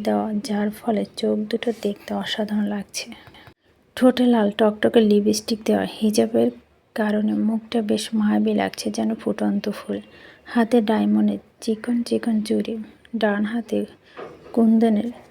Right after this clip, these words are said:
বড় আংটি। তুরের কাছে নিজেকে পুরো রানী মনে হচ্ছে। অবাক চোখে আয়নার দিকে তাকিয়ে আছে। আনার পকেটে হাত গুজে পিয়সীকে দেখছে। আনার মাথা চুলকে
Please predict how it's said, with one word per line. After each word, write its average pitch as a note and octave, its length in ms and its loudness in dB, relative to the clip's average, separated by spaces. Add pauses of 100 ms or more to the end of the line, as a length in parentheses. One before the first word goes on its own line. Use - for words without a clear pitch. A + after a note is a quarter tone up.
বড় A3+ 260 4
আংটি। G3+ 420 -2 (420)
তুরের A3+ 300 0
কাছে A#3+ 300 -4
নিজেকে G#3+ 500 0
পুরো A3+ 420 0
রানী G3+ 280 -2
মনে G3+ 300 -2
হচ্ছে। - 340 -8 (520)
অবাক G#3+ 360 2
চোখে A#3 340 0 (100)
আয়নার G#3 380 -2
দিকে A3 240 -4
তাকিয়ে G#3 460 -4
আছে। F#3+ 320 -8 (480)
আনার B3 280 6
পকেটে G#3+ 360 4
হাত G#3 260 0
গুজে G#3+ 320 0
পিয়সীকে G#3+ 540 2
দেখছে। G#3 540 0
আনার A3 260 0
মাথা G#3 360 0
চুলকে A3 520 2